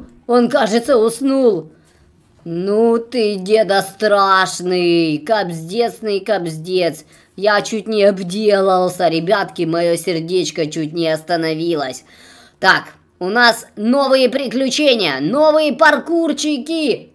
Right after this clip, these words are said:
Да, ребят, я играю в Roblox, и это побег от моего злого, злого деда.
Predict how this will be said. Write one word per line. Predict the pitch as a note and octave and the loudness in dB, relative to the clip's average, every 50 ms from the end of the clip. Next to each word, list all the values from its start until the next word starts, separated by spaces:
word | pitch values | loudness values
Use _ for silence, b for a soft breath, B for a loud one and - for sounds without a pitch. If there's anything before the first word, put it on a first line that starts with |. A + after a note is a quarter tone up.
| _ | _
Да, | - E3+ E3+ A#3+ B3+ B3 A#3+ | -16 -6 -4 0 2 2 2
ребят, | A#3+ A#3 G#3+ A3+ A3+ G#3 G3+ F#3+ E3 - | 2 0 0 0 2 2 2 0 -2 -4
я | G3 A3 A3+ G#3+ G#3 | -2 -2 0 0 0
играю | F#3 G3+ A3 A3+ A3 G#3 G3+ | 0 2 4 4 4 4 2
в | F3+ F#3 - | 0 -4 -4
Roblox, | A#3 C4 B3+ B3 B3 B3+ B3+ B3 A#3+ - - - _ - | 0 2 2 2 2 2 2 0 0 -4 -10 -14 _ -8
и | A3+ A3+ A3+ - | -8 -8 -6 -4
это | - F3+ F3+ F3+ F#3 - A3 G#3 G#3 G#3 B B B _ _ | 0 0 0 0 2 2 2 2 2 0 B B B _ _
побег | - F#3 F#3 F#3 F#3 F3+ G#3+ A#3+ B3 A3+ - - - _ | 2 4 4 2 2 2 4 4 4 4 2 -2 -8 _
от | D#3+ E3 D3+ D#3 | -4 -4 -4 -2
моего | F3+ F#3 F#3 F#3 F#3 F#3+ G3 F3+ | -2 -2 -2 0 0 0 0 0
злого, | D#3 D3+ F3+ G3 G#3 G#3 A3 A3+ A#3+ B3 A#3+ G3 D#3+ D3+ | 0 -2 0 0 2 2 4 4 4 4 4 2 2 -2
злого | D3+ D3 F3+ F#3+ F#3 F#3 F#3+ F#3+ F#3 F3 F3 E3+ | -4 -2 -2 -2 0 0 0 0 2 2 2 2
деда. | E3+ E3 D3+ E3+ G#3 G#3 F#3+ F3 F3 D3+ | 0 0 -4 -4 -2 0 0 0 0 -2